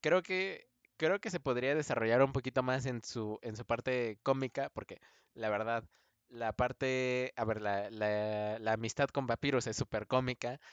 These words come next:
la ami-, la amistad con, este, con Undyne es súper cómica, la amistad con Alphys es divertida, pero siento que no llega tanto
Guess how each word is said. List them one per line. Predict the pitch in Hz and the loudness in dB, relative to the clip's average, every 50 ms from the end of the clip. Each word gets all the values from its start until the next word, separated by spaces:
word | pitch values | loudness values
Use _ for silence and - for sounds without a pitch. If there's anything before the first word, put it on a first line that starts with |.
| - _ - | -20 _ -10
la | 110 107 | -8 -8
ami-, | 104 104 107 101 - _ | -8 -8 -12 -14 -18 _
la | 113 110 110 | -10 -8 -8
amistad | 107 107 107 - - 120 120 117 | -8 -8 -12 -8 -4 -4 -4 -4
con, | - - 127 120 117 113 | -4 -6 -6 -6 -6 -8
este, | 107 104 101 - _ - 104 | -10 -10 -10 -12 _ -12 -10
con | - - 104 104 | -10 -10 -12 -12
Undyne | 104 104 107 117 120 120 117 110 - | -10 -6 -4 -2 -2 -2 -6 -8 -8
es | - 107 104 | -8 -6 -4
súper | - 120 - 143 110 - | -4 -4 -2 -4 -2 -2
cómica, | 123 123 120 117 - 127 127 143 - - - - _ - | -2 -2 -2 -2 -2 -2 -2 -2 -4 -10 -20 -20 _ -10
la | 123 120 | -8 -6
amistad | 120 113 - - 123 - | -6 -4 -4 -4 -4 -2
con | - 147 139 135 | -2 -2 0 0
Alphys | 135 135 - - 147 143 - - - - _ _ _ _ _ _ _ _ _ _ _ _ _ _ _ _ _ _ _ _ _ _ _ _ _ _ _ _ _ _ _ _ _ _ _ _ _ _ - _ _ - | -2 -2 -2 -4 -6 -6 -6 -10 -14 -20 _ _ _ _ _ _ _ _ _ _ _ _ _ _ _ _ _ _ _ _ _ _ _ _ _ _ _ _ _ _ _ _ _ _ _ _ _ _ -20 _ _ -6
es | 151 185 180 | -4 -4 -4
divertida, | 226 233 220 185 - - - 170 180 160 143 143 160 175 - _ _ _ _ _ _ _ _ _ _ _ _ _ _ _ _ _ - - _ _ - - - _ _ _ | -2 0 0 0 0 0 -2 -2 0 2 0 0 -2 -6 -12 _ _ _ _ _ _ _ _ _ _ _ _ _ _ _ _ _ -20 -20 _ _ -20 -20 -20 _ _ _
pero | - 151 156 151 156 151 160 160 | -4 -2 -2 0 0 0 0 -2
siento | 151 - - 143 143 147 170 170 | -2 -4 -4 -4 -2 -2 -2 -4
que | - | -2
no | 135 123 | -2 -2
llega | 123 127 131 131 120 113 | -2 -2 -2 -2 -2 -2
tanto | - 113 117 117 113 - 135 131 135 143 143 147 - | -2 -4 -4 -4 -2 -2 0 0 0 0 -2 -6 -12